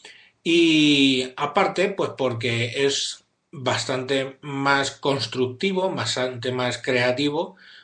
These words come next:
pues que estar jugando, pongamos por caso, al Call of Duty todo el santo día. O tuiteando, vamos, tuiteando. Con el Twenty, pues todo el santo, todo el santo día. Eh, yo a mi hija, cuando tenía ocho años,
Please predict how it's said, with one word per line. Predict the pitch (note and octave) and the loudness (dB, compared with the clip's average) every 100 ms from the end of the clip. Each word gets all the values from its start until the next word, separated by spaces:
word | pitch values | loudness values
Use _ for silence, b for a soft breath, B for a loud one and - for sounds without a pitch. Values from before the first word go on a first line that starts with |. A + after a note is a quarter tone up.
| B | B
pues | A#2 A2 | -8 -6
que | A2 | -6
estar | - A#2+ | -2 -2
jugando, | A#2+ A#2 A#2 A2+ A2 | -2 -2 0 2 0
pongamos | G#2+ A2+ A2+ A2 | -2 -2 -2 -2
por | A2+ | -4
caso, | A2+ A2+ C3+ B2 | -6 -4 -2 -2
al | A2+ | -4
Call | A#2 A2+ | -4 -4
of | G#2+ | -4
Duty | A#2 A#2 A#2 C#3 | -2 -2 0 -4
todo | C#3 A#2 | -4 -6
el | G#2+ | -8
santo | - - - A#2+ | -10 -16 -10 -4
día. | C#3+ G#2 _ _ _ _ _ b b b b b b b b - | -4 -6 _ _ _ _ _ b b b b b b b b -2
O | B2+ C3+ D#3 D3 | 6 6 6 4
tuiteando, | B2+ A#2 A2+ A2+ B2 B2 B2 B2 A#2+ A#2 | 0 -2 -2 -2 -2 -2 -2 0 -2 -4
vamos, | C3 C3+ G2+ | -4 -4 -6
tuiteando. | - A2+ A2 G#2+ - - - _ | -8 -8 -6 -10 -12 -16 -18 _
Con | A#2+ A2+ | -8 -2
el | A2 A2+ | -2 2
Twenty, | C#3+ C#3 C3 D3+ | 2 2 0 -2
pues | D#3 A#2+ G#2 G2+ F#2+ - | -2 -4 -4 -6 -12 -12
todo | A#2 G#2 | -10 -8
el | G#2+ | -8
santo, | - A2 - G2+ G2 - - | -10 -10 -12 -14 -14 -18 -10
todo | B2+ | -6
el | A2+ | -4
santo | A2+ A2 A2 G2 | -2 -2 -4 -8
día. | - - _ _ _ _ - B B B B B B B _ - | -12 -16 _ _ _ _ -12 B B B B B B B _ -2
Eh, | D3+ D3+ D3 C#3+ C#3 C3+ | 0 2 4 4 4 4
yo | D#3 | 2
a | |
mi | E3+ E3 | 0 0
hija, | F#3+ - E3+ F#3+ - | -2 -2 -4 -4 -8
cuando | - C3 B2 B2 A#2+ A#2+ | -6 -4 -2 0 0 -2
tenía | A2+ B2 C3+ C3+ | -2 -2 -2 -2
ocho | C3 D3 | -2 -2
años, | C#3 C#3+ D3 D#3+ - | -2 -2 -6 -8 -12